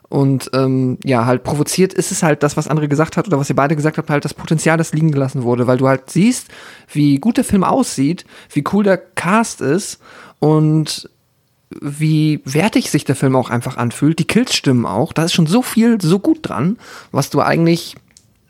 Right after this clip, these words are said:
ja, gerade so zu dieser Zeit, glaub ich, selten in einem Slasher erwarten konntest. Und dann ist es halt nochmal doppelt ärgerlich, wenn dann halt, ähm, doch eine ganze Menge Sachen halt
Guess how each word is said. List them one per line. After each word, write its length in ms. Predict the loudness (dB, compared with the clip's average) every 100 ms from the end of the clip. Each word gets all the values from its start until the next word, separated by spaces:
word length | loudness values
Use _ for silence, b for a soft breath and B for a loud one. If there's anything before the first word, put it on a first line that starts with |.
| _ -18
ja, 420 | -6 -2 -2 -4 -6
gerade 220 | -2 0
so 100 | -2
zu 80 | -4
dieser 320 | -2 0 0
Zeit, 280 | 0 -2 -2
glaub 140 | -2
ich, 100 | -2
selten 340 | 0 0 0 -2
in 100 | 0
einem 140 | -2
Slasher 300 | 0 -2 0
erwarten 360 | 0 0 -2 -4
konntest. 540 | -4 -2 -2 -4 -10 B B B B B
Und 580 | -2 2 4 2 0 -4
dann 100 | -2
ist 80 | -2
es 100 | 0
halt 240 | -2 -2
nochmal 160 | -2 -2
doppelt 300 | 0 0 2
ärgerlich, 480 | 4 4 2 2 -2
wenn 100 | -2
dann 160 | 0
halt, 300 | 2 2 0 -6 B B B -4
ähm, 280 | 0 0
doch 180 | 0 -2
eine 100 | 0
ganze 240 | 0 0 2
Menge 240 | 2 2
Sachen 320 | 0 0 0
halt 380 | 4 4 2 -2